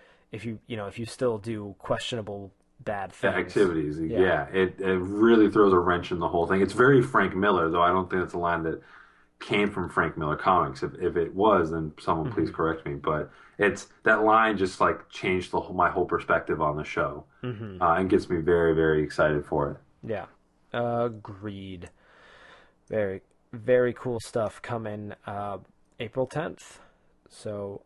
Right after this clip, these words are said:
Speaker 1: look out for that. Uh,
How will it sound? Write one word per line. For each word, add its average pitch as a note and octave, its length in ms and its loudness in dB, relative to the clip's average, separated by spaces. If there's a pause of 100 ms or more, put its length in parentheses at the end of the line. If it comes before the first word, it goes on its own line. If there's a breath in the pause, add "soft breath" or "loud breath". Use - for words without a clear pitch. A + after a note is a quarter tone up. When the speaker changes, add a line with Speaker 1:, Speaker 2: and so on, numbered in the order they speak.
Speaker 1:
look A#2+ 560 -2 (160)
out B2+ 320 -4
for B2+ 560 -2 (280)
that. B2 460 -6 (320)
Uh, G#2+ 540 -4